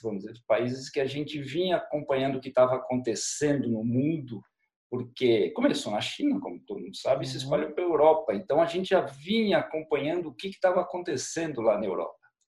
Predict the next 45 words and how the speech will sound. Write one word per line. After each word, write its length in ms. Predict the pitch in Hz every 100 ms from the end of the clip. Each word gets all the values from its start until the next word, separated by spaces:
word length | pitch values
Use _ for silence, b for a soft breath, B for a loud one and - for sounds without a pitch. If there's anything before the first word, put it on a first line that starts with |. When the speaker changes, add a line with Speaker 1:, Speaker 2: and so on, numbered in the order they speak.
| _ _ b -
Speaker 1:
Nós 100 | 123
temos 160 | 131
muitos 220 | 131 135 -
contatos 880 | - 123 120 117 113 - - 113 -
com 180 | 117 104
a 20 |
Europa 340 | 117 135 -
e 60 | 196
sabia 500 | - 107 135 156 113
dos, 360 | 117 113 107
dos 240 | 123 120 131
acertos 720 | 127 - 185 247 - 285 - B B B B
e 80 | 160
dos 320 | 202 160 131
erros 360 | 190 185 117 -
que 160 | 107
estavam 440 | - - 101 98 87
acontecendo. 680 | - - - - - - - - _ _ _ _ _
Então, 320 | 123 120 156
a 60 | 160
base 420 | 156 170 160 -
toda 240 | 165 175
foi 140 | 170 160
o 40 |
quê? 120 | -
Vamos 260 | 127 160 170
tentar 360 | 170 147 147 156
não 360 | 160 190 220 -
cometer 360 | - 180 185
os 160 | 175 -
mesmos 520 | 156 160 175 160 139
erros 400 | 131 143 185 -
que 120 | -
estavam 360 | - - 156 151
sendo 240 | 175 165
cometidos 680 | 160 156 151 - - - -
lá 180 | 151 143
na 140 | 147
Europa, 320 | 143 143 147 -
principalmente 580 | 139 123 123 131 127 -
falando 340 | 139 131 123
de 100 | 127
Itália 460 | 127 123 127 131 -
e 80 | 135
Espanha. 560 | 131 - - - -